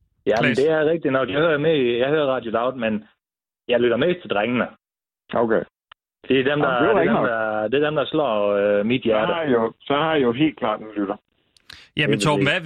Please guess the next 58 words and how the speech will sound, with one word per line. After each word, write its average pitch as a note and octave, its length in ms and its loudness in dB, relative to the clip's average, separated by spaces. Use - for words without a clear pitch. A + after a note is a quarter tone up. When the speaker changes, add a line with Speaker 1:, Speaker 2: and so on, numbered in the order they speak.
Speaker 2:
vi, D3+ 140 0
vi C3+ 120 -2
står F3 240 0
jo C4 40 2
i G#3+ 40 2
en F3 60 0
dum G#3 200 -2
situation F3 400 -2
lige D#3+ 100 -2
nu. D#3 220 0
Altså, C#3 240 -2
du C3+ 180 -6
skal C#3 120 -4
være C#3 100 -2
glad G#3 160 0
for, A#3 80 -2
at F#3+ 80 0
vi F3+ 40 -2
ikke F#3 100 -2
har E3 100 0
nogen E3 100 -2
lyttere, D#3+ 260 0
fordi D3 220 -6
lige F#3 160 -2
nu, A#3+ 120 2
der A3 100 0
ser B3 140 -2
du G#3+ 120 -2
dum A3 200 0
ud, G#3 100 0
Torben. F3 320 -2
Fordi D3+ 220 -2
den G#3+ 140 0
her, A#3+ 80 0
den A#3 140 -2
går A3+ 100 2
lige G#3+ 100 -2
i A3+ 120 -6
presselogen. E3 680 -4
Du F3 80 2
har D3+ 60 2
skrevet C3+ 240 0
nul B3 200 2
på C4 80 -6
forsiden. G#3+ 540 -2
Vi D3+ 120 -2
har A#3+ 200 0
nu B3 120 -2
bevis A3+ 280 0
Speaker 3:
Ej. G#3+ 60 2
Speaker 2:
på, A3 60 2
at G#3 60 -2
du G3 80 -6
skulle F#3+ 200 -2
have - 60 -2
været F#3 140 0
en F3 100 -4
lytter. C#3+ 140 0